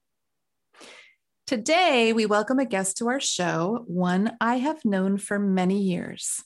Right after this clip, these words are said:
She is a young person I've watched grow up, and among other wonderful things, she is a fellow New Englander, an accomplished ice skater,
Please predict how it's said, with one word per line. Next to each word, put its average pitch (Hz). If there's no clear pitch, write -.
She 208
is 240
a 294
young 226
person 190
I've 165
watched 170
grow 165
up, 185
and 208
among 233
other 233
wonderful 240
things, 196
she 185
is 180
a 170
fellow 180
New 254
Englander, 202
an 180
accomplished 165
ice 165
skater, 180